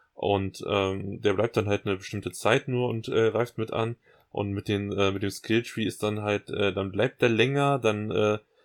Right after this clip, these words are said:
kann man den schneller wieder neu nutzen und dann macht er mehr Schaden und sowas. Also die meisten der Skills beziehen sich halt quasi nur auf,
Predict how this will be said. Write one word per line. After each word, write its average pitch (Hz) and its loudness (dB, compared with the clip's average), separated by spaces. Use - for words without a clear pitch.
kann 107 -4
man 104 0
den 101 0
schneller 107 2
wieder 104 0
neu 131 0
nutzen 123 -6
und 107 -4
dann 101 0
macht 104 -4
er 104 -4
mehr 101 -4
Schaden 107 0
und 92 -2
sowas. 92 -8
Also 101 -2
die 101 -4
meisten 110 0
der 107 0
Skills - -2
beziehen 104 -8
sich 98 -8
halt - -6
quasi 101 0
nur 107 0
auf, 101 -2